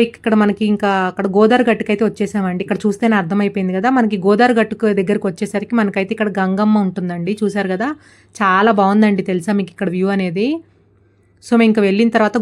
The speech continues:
గోదావరి గట్టులో అక్కడ, ఇక్కడ అమ్మవారు ఉన్నారు కదండి గంగమ్మ. ఆ గంగమ్మ దగ్గర మనము దీపం వెలిగిస్తే మంచిదంట. So, అందుకోసం అయితే ఇంకా ఇక్కడ దీపాలు కూడా వెలిగించాము. So, అమ్మవారికి, అమ్మవారికి గాజులు అంటే ఇష్టం కదండి. So, అక్కడ గాజులు, పసుపు, కుంకుమ అయితే అట్లా అమ్మవారి మీద అయితే వేస్తున్నాము.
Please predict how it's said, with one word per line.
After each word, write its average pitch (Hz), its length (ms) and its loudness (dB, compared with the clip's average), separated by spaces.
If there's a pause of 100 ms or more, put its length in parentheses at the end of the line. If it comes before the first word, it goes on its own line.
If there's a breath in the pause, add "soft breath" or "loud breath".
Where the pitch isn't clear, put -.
గోదావరి 226 260 4 (100)
గట్టులో 220 360 -2
అక్కడ, 220 180 -4 (720 soft breath)
ఇక్కడ 202 240 -2
అమ్మవారు 226 340 4
ఉన్నారు 185 260 0
కదండి 175 280 -4 (100)
గంగమ్మ. 190 400 0 (500 loud breath)
ఆ 202 120 0
గంగమ్మ 240 360 4
దగ్గర 233 200 2 (100)
మనము 208 240 0 (200)
దీపం 214 300 0
వెలిగిస్తే 190 360 -2 (100)
మంచిదంట. 185 500 -4 (240)
So, - 60 -14 (100)
అందుకోసం 202 500 -2
అయితే 202 200 -2
ఇంకా 214 180 -4
ఇక్కడ 190 220 -6
దీపాలు 208 300 2
కూడా 208 140 2
వెలిగించాము. 180 560 -4 (440 loud breath)
So, - 140 -16
అమ్మవారికి, 226 360 2 (100)
అమ్మవారికి 262 480 2
గాజులు 208 360 2
అంటే 220 180 0
ఇష్టం 214 260 -4
కదండి. 185 340 -2
So, 226 100 -6
అక్కడ 202 160 -4 (100)
గాజులు, 185 320 2 (100)
పసుపు, 190 360 -6
కుంకుమ 196 320 -2
అయితే 196 160 -2
అట్లా 226 180 0
అమ్మవారి 202 340 0
మీద 190 140 -2
అయితే 190 200 -4
వేస్తున్నాము. 180 540 -4